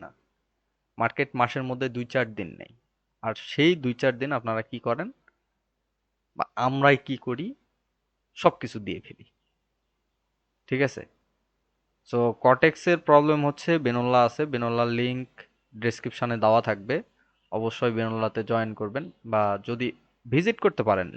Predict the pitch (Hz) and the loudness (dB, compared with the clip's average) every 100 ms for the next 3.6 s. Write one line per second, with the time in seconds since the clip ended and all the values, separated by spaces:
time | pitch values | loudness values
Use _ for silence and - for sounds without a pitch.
0 | 104 117 117 113 110 107 160 147 110 107 | -4 -2 0 2 4 2 -2 -2 -2 0
1 | 110 104 120 113 - 101 92 107 170 - | -2 -6 -6 -6 -6 -8 -8 -10 -12 -14
2 | _ - 165 127 95 90 - 110 101 - | _ -2 0 0 -2 -4 -4 -2 -4 -6
3 | 107 98 67 - - | -8 -8 -12 -12 -10